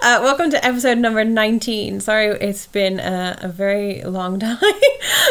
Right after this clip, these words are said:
but we've been quite busy. Um, so, we're just being annoyed by the ghost of this cat. <laughs> Completely irritating. Anyway, um, so I thought today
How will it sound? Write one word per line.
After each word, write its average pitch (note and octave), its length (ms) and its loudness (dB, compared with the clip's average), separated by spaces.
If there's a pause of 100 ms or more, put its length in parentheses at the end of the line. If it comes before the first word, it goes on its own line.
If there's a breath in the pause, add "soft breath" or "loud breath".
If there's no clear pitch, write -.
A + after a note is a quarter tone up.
(140 loud breath)
but G#3 240 2
we've A3 240 0
been G#3 400 -2 (460)
quite F#3+ 420 -4
busy. F3 420 -6 (240)
Um, G3+ 340 0 (180)
so, G#3+ 800 2 (1200 loud breath)
we're F#3+ 160 -6
just G3 200 -8
being F#3+ 180 -2
annoyed F3 420 -2
by E3+ 340 -6
the F3+ 140 -6
ghost E3+ 400 -4
of E3+ 120 -6
this E3 200 -8
cat. - 500 -8 (160)
<laughs> - 140 -20
Completely A3 880 -4
irritating. - 540 -8 (340 loud breath)
Anyway, A3 260 0 (240 loud breath)
um, A#3+ 420 2
so B3 560 2
I C4 200 4
thought A#3+ 260 0
today G#3 600 -2